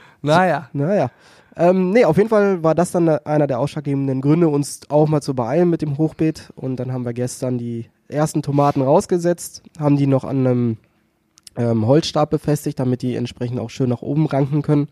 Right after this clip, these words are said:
Speaker 1: Ja.
Speaker 2: Und, äh, auch ein bisschen Schutz vor Wind haben, weil das ist ja auch was, was ich vorher gar nicht bedacht habe. Die, die sind hier in der geschützten Wohnung aufgewachsen. Hier hast du keine Umwelteinflüsse wie Wind, Regen, Sonne, Hagel, bla bla bla.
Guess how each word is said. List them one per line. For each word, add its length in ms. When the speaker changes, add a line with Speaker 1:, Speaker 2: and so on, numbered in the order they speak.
Speaker 1:
Ja. 180
Speaker 2:
Und, 500
äh, 160
auch 240
ein 100
bisschen 320
Schutz 260
vor 240
Wind 220
haben, 280
weil 140
das 180
ist 120
ja 100
auch 200
was, 160
was 100
ich 100
vorher 260
gar 120
nicht 100
bedacht 340
habe. 320
Die, 120
die 180
sind 200
hier 380
in 160
der 380
geschützten 560
Wohnung 360
aufgewachsen. 640
Hier 200
hast 180
du 60
keine 300
Umwelteinflüsse 760
wie 180
Wind, 520
Regen, 920
Sonne, 500
Hagel, 380
bla 180
bla 160
bla. 260